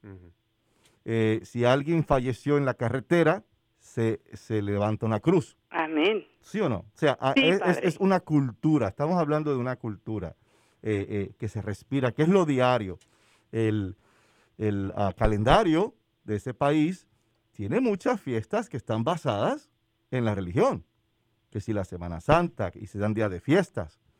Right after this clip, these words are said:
Speaker 2: la Virgen de Guadalupe como día de fiesta. Entonces estaba, hay, hay una cultura que es simpática, por decir, a la iglesia. Bien, pero ¿qué pasa? Que la gente se acomoda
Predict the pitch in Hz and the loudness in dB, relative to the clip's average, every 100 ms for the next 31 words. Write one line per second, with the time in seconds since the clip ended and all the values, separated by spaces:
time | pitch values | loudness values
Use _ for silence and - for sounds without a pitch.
0 | _ _ 104 104 98 98 87 82 80 85 | _ _ -6 -4 -4 -6 -8 -10 -8 0
1 | 180 180 113 98 90 87 82 - 170 170 | 0 0 -6 -6 -4 -6 -8 -4 -2 -2
2 | - - _ _ _ _ _ _ _ - | -8 -18 _ _ _ _ _ _ _ -8
3 | 147 220 240 262 160 190 190 202 165 190 | -2 0 0 -2 -2 0 2 2 0 0
4 | - 175 196 208 202 156 135 - 226 240 | 0 2 4 2 2 0 0 0 2 4
5 | 285 247 147 151 - 165 147 - 196 185 | 2 2 -2 -2 0 0 0 2 2 2
6 | 220 - 240 156 127 123 - 220 _ _ | -2 -2 -4 -2 -2 -2 -2 -6 _ _
7 | _ _ _ _ _ _ - 226 233 113 | _ _ _ _ _ _ 0 2 2 0
8 | 82 80 - _ _ - 135 - _ _ | -8 -16 -20 _ _ -2 0 0 _ _
9 | _ _ _ _ 143 143 233 226 127 - | _ _ _ _ -2 0 0 0 -2 -2
10 | 82 - _ _ _ _ _ _ 135 131 | -16 -20 _ _ _ _ _ _ -2 0
11 | 143 156 202 180 185 180 202 117 | 0 -2 -2 -4 -4 -2 0 -2